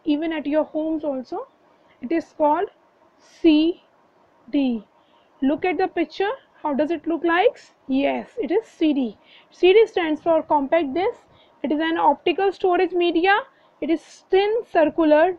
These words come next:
disc with reflective metal coating. Thin circular,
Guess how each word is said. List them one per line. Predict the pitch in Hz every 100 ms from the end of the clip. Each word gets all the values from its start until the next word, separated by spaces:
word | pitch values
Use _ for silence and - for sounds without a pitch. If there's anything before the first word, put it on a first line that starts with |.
| _
disc | 320 294 339 _ - - _ _ _
with | 254 302
reflective | 277 285 330 320 - 392 330
metal | 277 277 - 294 285
coating. | 320 262 285 220 _ _ _ _ _
Thin | 359 427 466 -
circular, | 349 349 294